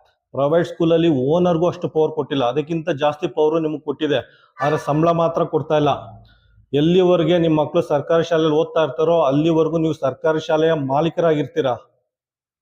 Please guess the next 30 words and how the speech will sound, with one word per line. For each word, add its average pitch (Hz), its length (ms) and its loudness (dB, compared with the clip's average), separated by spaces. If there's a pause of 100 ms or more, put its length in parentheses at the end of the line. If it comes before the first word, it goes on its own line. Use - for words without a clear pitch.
(100)
ಆದ್ರಿಂದ 143 560 2
ನೀವೆಲ್ಲ 147 540 2
ಸಂಘಟಿತರಾಗಿ 147 920 0 (380)
ತಾಲೂಕು 151 420 0
ಮಟ್ಟದಲ್ಲಿ, 147 480 0
ಜಿಲ್ಲಾ 135 360 0
ಮಟ್ಟದಲ್ಲಿ 143 540 -2
ಎಸ್ 131 160 -4
ಟಿ 160 120 -6
ಎಂ 151 180 -2
ಸಿ 147 160 -10
ಸಹಕಾರ 143 440 0
ಸಂಘ 143 320 -2
ರಚನೆ 143 360 0
ಮಾಡಿಕೊಂಡು 135 920 -2 (300)
ರಾಜ್ಯ 143 320 0
ಸಮಿತಿ 151 340 0
ಸೇರಿ, 139 320 0
ರಾಜ್ಯ 135 320 -2
ಸಮಿತಿ 147 380 -4
ಅಂದ್ರೆ 143 220 0
ಕರ್ನಾಟಕ 143 580 -4
ರಾಜ್ಯ 139 420 0
ಎಸ್ 131 180 -2
ಟಿ 143 260 -2
ಎಂ 135 140 -2
ಸಿ 143 160 -10
ಸಹಕಾರ 131 400 -4 (540)
ಸಂಘ, 151 200 0
ಇದನ್ನ 135 320 0